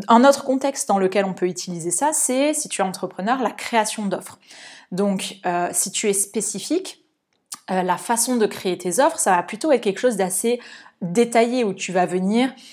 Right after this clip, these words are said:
euh, réfléchir à vraiment, euh, un peu tous les modules qu'il va y avoir, toutes les informations que tu, tu comptes donner. Tu vas peut-être découper, euh, si c'est un programme en ligne, mettons,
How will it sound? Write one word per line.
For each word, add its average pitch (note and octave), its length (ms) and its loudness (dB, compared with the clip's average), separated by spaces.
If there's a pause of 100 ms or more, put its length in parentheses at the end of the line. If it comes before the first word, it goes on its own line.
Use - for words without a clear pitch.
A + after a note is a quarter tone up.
(320)
euh, F3 480 4
réfléchir G#3 680 0
à F#3+ 80 4
vraiment, G3+ 680 2
euh, F3 320 -4
un F3 160 -4
peu A#3 140 -2
tous C4+ 200 -4
les A3+ 140 4
modules G3+ 520 2
qu'il G3+ 160 -12
va E3+ 80 -4
y F3 80 -2
avoir, G#3+ 300 0
toutes - 160 -18
les F#3 140 2
informations F3 580 -4
que G3+ 60 -12
tu, E3+ 420 -10
tu - 140 -12
comptes F3+ 340 -10
donner. G#3+ 500 4 (300)
Tu - 80 -2
vas F#3 100 2
peut-être G#3 460 -2
découper, B3 840 0
euh, E3+ 160 -2
si F#3+ 120 -8
c'est F#3+ 120 -4
un F#3 80 -2
programme F3+ 420 -2
en F3+ 100 -2
ligne, G#3 300 0
mettons, G3+ 360 -8